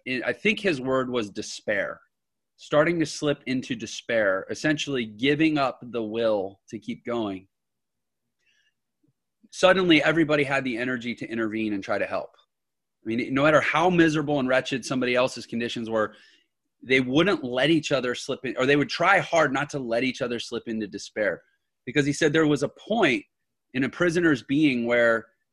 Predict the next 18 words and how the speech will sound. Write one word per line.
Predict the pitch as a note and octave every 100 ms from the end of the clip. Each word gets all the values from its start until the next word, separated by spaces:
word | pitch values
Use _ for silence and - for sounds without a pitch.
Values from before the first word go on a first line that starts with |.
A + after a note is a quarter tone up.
| _ _ _ _ _
once | A#2 B2+ E3+ F#3+
they | A3+
s-, | F3 - -
once | C#3+ C#3+ -
they | - -
crossed | - D#3+ E3+ D#3 -
a |
line | C#3 C3 D3 D3 C3+
into | A#2 B2+ B2 B2
despair | G#2+ A2+ - - C3+ B2+ A#2+ A2
and | A2+
true | G#2 - D3
hopelessness, | C3 B2+ C#3+ D3 - E3+ F3+ - - _ _ _ _ _ _ _ _ _ _ D3+ _ _ _
they | D3
never | D3 D3+ D3+
came | D3 C3
back. | A2+ F#2+ - _ _ _ _ _ _ _ _ _ _ _ _ -
There, | B2+